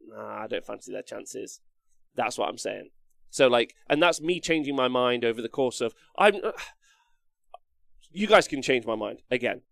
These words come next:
I think maybe there's some players who'll be able to push that book right to the top, but, like, maybe I just haven't seen it yet, right? Who knows? Uh, hey Benjamin, what up? Uh, no, we won't be covering any of the games live. These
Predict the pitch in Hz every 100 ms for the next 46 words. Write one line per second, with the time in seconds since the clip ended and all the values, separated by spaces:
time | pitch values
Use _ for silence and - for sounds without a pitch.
0 | _ - 135 190 156 170 175 160 135 131
1 | - - 143 143 - 139 139 131 117 113
2 | - - 127 - 113 127 123 - 117 127
3 | 120 - 110 - 110 - _ _ _ _
4 | _ _ _ - 107 120 131 131 123 113
5 | - 120 - 120 101 - - _ _ _
6 | _ - - 156 _ _ _ _ _ _
7 | _ - 95 - - _ _ _ _ _
8 | _ - - 117 107 - 127 123 127 117
9 | 120 113 123 120 120 - _ _ _ _
10 | _ _ _ _ _ _ - 135 139 147
11 | 131 151 156 175 160 160 143 139 139 127
12 | 120 117 113 117 135 185